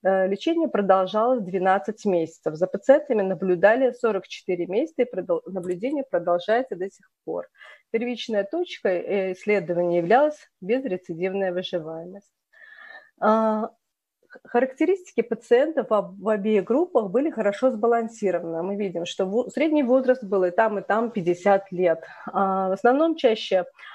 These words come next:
у пациентов встречалась мутация В шестьсот Е, что закономерно. И, а, в основном, а,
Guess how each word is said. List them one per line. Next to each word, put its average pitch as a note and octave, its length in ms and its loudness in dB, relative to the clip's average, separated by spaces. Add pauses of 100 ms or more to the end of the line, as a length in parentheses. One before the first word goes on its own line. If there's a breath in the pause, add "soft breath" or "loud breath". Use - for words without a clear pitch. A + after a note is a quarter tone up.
(140 loud breath)
у G3 80 -2
пациентов G3 560 0
встречалась F3+ 500 0
мутация F3+ 560 2
В F3+ 140 -2
шестьсот F3 520 -6
Е, A3+ 280 0
что D4 180 -4
закономерно. B3+ 880 0 (420 loud breath)
И, C#4+ 220 4 (100)
а, A3+ 380 4
в - 20 -2
основном, A#3+ 580 0
а, G3+ 520 0